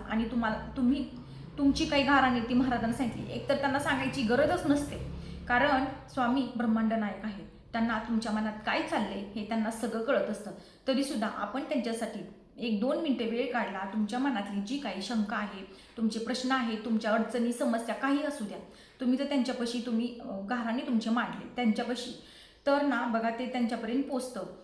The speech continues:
पण त्यासाठी तुम्हाला अगोदर एक दिवा लावायचा आहे, महाराजांची एक माळ जप करायचा आहे,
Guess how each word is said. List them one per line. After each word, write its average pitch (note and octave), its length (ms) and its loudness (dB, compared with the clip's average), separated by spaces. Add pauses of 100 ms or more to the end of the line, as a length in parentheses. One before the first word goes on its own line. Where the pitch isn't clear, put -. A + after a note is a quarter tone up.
(260)
पण A3+ 100 2
त्यासाठी B3+ 480 0
तुम्हाला A3+ 260 2
अगोदर G#3+ 380 0
एक G#3 200 -4
दिवा A3 220 0
लावायचा G3+ 400 -2
आहे, G3 260 -8 (540)
महाराजांची A3 880 0
एक A#3+ 120 -2
माळ G#3 280 2
जप C4 240 -2
करायचा G3 320 -2
आहे, G3 220 -8